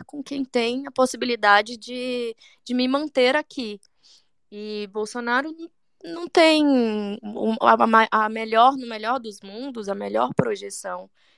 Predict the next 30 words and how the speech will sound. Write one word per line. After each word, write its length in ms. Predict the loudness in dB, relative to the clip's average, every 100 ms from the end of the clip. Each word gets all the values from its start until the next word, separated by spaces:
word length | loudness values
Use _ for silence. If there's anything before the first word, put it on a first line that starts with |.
| _
que 100 | -20
se 160 | -12 -10
tem 440 | -4 -4 -2 0
é 360 | 2 2 0 -4 -8 -20 _
um 160 | -10 -10 _ _ -2
apoio 480 | -2 2 0 0 -6
dele 480 | -4 -2 -2 -4
pra 260 | -2 0 0
uma 460 | -4 -8 -8 -6 -6
eleição 680 | -8 -10 -10 -8 -6 -6 -6
municipal 920 | -8 -8 -12 0 4 6 6 4 -4
daqui 320 | -8 -10 -4
a 80 | -4
mais 300 | 0 -2 -2
de 120 | -8
um 140 | -8 -6
ano, 380 | -4 -6 -10 -16
que 100 | -16
a 60 |
gente, 400 | -16 -16 -16 -16 -18 _ _ _ -20 -20 _
mais 260 | 0 2 2
de 80 | -2
um 140 | -2
ano 200 | -2 0
é, 360 | -2 -4 -6 -6
é 60 | -4
muito 420 | 0 0 0 -6
tempo 380 | -8 -8 -12 -8
pra 160 | -6
você 600 | -6 -8 -4 0 0 -2